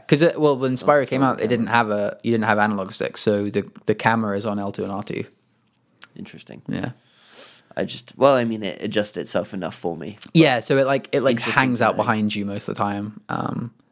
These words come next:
Speaker 1: and then there's
Speaker 2: And
Speaker 1: also,
Speaker 2: what,
Speaker 1: if
Speaker 2: drift,
Speaker 1: you hold
Speaker 2: drift behind you.
Speaker 1: if you hold triangle, you can, like, go to, like, over shoulder view to look around, which
Speaker 2: Yeah.
Speaker 1: helps.
Speaker 2: Interesting. Uh, well, I learned something today.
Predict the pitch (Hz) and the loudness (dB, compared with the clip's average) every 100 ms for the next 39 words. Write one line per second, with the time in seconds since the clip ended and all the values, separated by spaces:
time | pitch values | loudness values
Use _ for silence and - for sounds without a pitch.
0 | _ _ _ - 117 120 113 117 120 117 | _ _ _ -2 2 4 2 2 4 4
1 | 120 110 104 110 123 113 120 113 110 - | 2 0 0 2 2 4 2 4 0 0
2 | - 110 90 90 82 104 - 113 120 117 | -4 -2 -2 -4 -4 -4 -2 0 2 2
3 | 107 123 113 110 104 - - 107 107 104 | 2 2 2 0 -4 -4 2 2 2 -2
4 | 101 101 98 - 104 98 - - _ _ | -2 -4 -6 -2 0 0 -4 -10 _ _
5 | _ - - 104 98 - 104 - 107 104 | _ -14 -2 0 0 -2 -6 -2 -2 -2
6 | 101 - 104 104 104 101 104 - 104 - | -2 -2 0 -2 -4 -4 -4 -4 -4 -2
7 | 104 107 113 117 - _ - - - - | -2 -2 -4 -8 -12 _ -10 -8 -12 -14
8 | _ - - 113 - - - _ _ _ | _ -16 -6 -6 -6 -12 -14 _ _ _
9 | _ _ _ _ _ - - _ _ _ | _ _ _ _ _ -16 -16 _ _ _
10 | - - 104 - 123 _ _ _ - _ | -14 -12 -12 -14 -20 _ _ _ -20 _
11 | _ _ _ _ _ _ - 131 131 131 | _ _ _ _ _ _ 2 4 4 4
12 | 131 131 135 123 143 135 131 135 147 196 | 4 4 2 0 -4 -4 -4 4 4 4